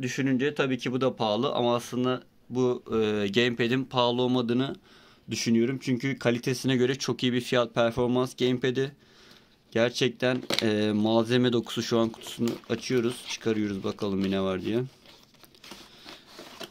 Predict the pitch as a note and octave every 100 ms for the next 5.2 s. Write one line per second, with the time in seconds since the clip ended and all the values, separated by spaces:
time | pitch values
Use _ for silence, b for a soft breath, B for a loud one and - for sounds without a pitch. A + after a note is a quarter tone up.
0 | - A2 A2+ A#2 A#2 B2+ B2 B2+ A#2 A#2
1 | A2 B2+ A#2+ A#2+ A#2 A#2+ A#2+ - - A2
2 | G#2+ G#2 A2+ A2+ A#2 A#2+ B2 B2 A#2 B2
3 | A#2+ A#2 A#2+ G#2 B2+ B2 B2 A2+ A#2+ A2+
4 | A2+ A2 A2 A2 A#2 G#2+ A#2 A2+ A#2 A#2+
5 | B2